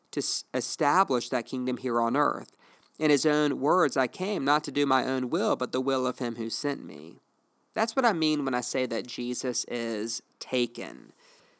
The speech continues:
Second, Jesus is broken. His heart is broken by the sin and betrayal and faithlessness that surround him. His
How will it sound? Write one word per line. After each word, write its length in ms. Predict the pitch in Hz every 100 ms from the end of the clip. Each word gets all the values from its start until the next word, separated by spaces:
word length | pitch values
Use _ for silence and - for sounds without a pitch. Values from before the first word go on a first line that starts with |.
| _
Second, 640 | - - 117 - 170 226 -
Jesus 560 | 135 131 120 - - 120
is 360 | 113 117 127
broken. 920 | - - 139 165 214 - 113 76 - - _ _ _ _
His 180 | - 143
heart 260 | - 131 147
is 140 | 175
broken 880 | - 170 196 226 233 87 55 64 - _ _ _ -
by 80 | 139
the 140 | 135
sin 460 | - - 165 165 131
and 80 | 120
betrayal 600 | 123 - 156 160 170 131
and 140 | 123
faithlessness 1200 | - 147 175 - - _ 135 120 - 127 104 113
that 100 | 127
surround 540 | - 127 123 143 156 -
him. 240 | 107 120
His 300 | 139 139